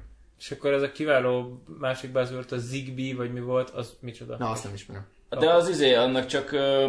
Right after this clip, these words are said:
Speaker 3: az ilyen I O T-s protokoll.
Speaker 2: Igen,
Speaker 1: Ja,
Speaker 2: az,
Speaker 1: ilyen
Speaker 2: tehát az,
Speaker 1: protokoll,
Speaker 2: de
Speaker 1: csak
Speaker 2: az nem feltétlen-, ja, igen, igen, igen,
Speaker 3: Annak,
Speaker 2: igen,
Speaker 3: annak
Speaker 2: az
Speaker 3: az
Speaker 2: valami
Speaker 3: nincs
Speaker 2: ilyesmi.
Speaker 3: hardveres vonzata.
Speaker 1: És akkor te mit gondolsz az okos otthonnál válásról, illetve erről
Speaker 2: Na
Speaker 1: a
Speaker 2: igen,
Speaker 1: sok
Speaker 2: hát én nagyon szkeptikus
Speaker 1: idézőjelben
Speaker 2: vagyok.
Speaker 1: okos eszközzel, ami nem okos, csak van benne egy sim kártya?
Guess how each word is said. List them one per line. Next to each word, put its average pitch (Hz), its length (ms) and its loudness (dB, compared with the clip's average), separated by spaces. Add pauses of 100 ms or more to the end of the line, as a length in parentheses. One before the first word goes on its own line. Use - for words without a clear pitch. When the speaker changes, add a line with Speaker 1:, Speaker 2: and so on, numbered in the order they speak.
(100)
Speaker 3:
az 127 140 -2
ilyen 135 300 2
I 120 40 4
O 113 120 0
T-s 113 360 -4
protokoll. 107 640 -6 (260)
Speaker 2:
Igen, 139 220 0
Speaker 1:
Ja, - 60 2
Speaker 2:
az, 151 100 0
Speaker 1:
ilyen 165 180 0
Speaker 2:
tehát 156 160 2
az, 147 60 4
Speaker 1:
protokoll, 131 240 2
Speaker 2:
de 127 80 2
Speaker 1:
csak 135 100 6
Speaker 2:
az 139 100 2
nem 151 160 2
feltétlen-, 127 380 0
ja, 139 140 0
igen, 131 240 0
igen, 117 180 -2
igen, 117 100 2
Speaker 3:
Annak, 127 140 2
Speaker 2:
igen, 127 140 2
Speaker 3:
annak 127 140 0
Speaker 2:
az 139 100 -2
Speaker 3:
az - 0 -
Speaker 2:
valami 110 340 2
Speaker 3:
nincs 135 160 -2
Speaker 2:
ilyesmi. 127 60 0
Speaker 3:
hardveres 113 560 0 (380)
vonzata. 110 640 -8 (260)
Speaker 1:
És - 140 -14
akkor 151 200 -4
te 151 100 -4
mit 156 160 -2
gondolsz 123 280 -6
az 120 100 -8
okos 123 280 -10
otthonnál 123 460 -6
válásról, 120 560 -4
illetve 120 360 -8
erről 120 160 -4
Speaker 2:
Na 147 80 4
Speaker 1:
a 151 80 4
Speaker 2:
igen, 135 120 4
Speaker 1:
sok 123 80 4
Speaker 2:
hát 151 160 0
én 170 80 4
nagyon 139 220 2
szkeptikus 151 280 2
Speaker 1:
idézőjelben 147 380 4
Speaker 2:
vagyok. 147 160 4
Speaker 1:
okos 139 180 0
eszközzel, 131 540 2
ami 131 180 0
nem 135 220 -2
okos, 123 280 -2
csak - 140 -12
van 123 160 -4
benne 123 140 -6
egy 117 60 -8
sim 123 200 -12
kártya? 127 100 -6